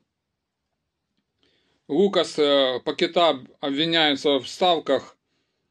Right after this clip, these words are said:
э, в ставках, э, на жёлтые карточки, на свои же.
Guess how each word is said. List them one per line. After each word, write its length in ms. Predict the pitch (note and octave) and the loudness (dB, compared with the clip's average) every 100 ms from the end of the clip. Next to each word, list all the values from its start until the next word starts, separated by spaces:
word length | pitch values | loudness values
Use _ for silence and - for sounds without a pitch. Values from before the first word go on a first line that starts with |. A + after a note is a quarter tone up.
| _ _ _ _ _ _ _ _ | _ _ _ _ _ _ _ _
э, 460 | C#3 B2+ B2+ A#2+ B2+ - _ _ _ _ _ _ _ _ | -6 -4 -4 -6 -8 -12 _ _ _ _ _ _ _ _
в 200 | A#2 C3 | -20 -16
ставках, 640 | - E3+ D#3+ C#3 C3+ - | -4 0 0 0 -2 0
э, 360 | C3+ B2+ B2 B2 | 0 0 0 0
на 200 | C#3+ C#3 | 0 2
жёлтые 380 | D3+ D3+ D3+ C#3 | 2 2 2 0
карточки, 560 | G3+ F#3+ D#3+ C#3 - | 0 0 -2 -4 -4
на 180 | C3+ C#3 | 0 0
свои 400 | C3+ C#3+ C#3 A#2 | 0 -2 -2 -4
же. 240 | F#2 A#2+ | -8 -12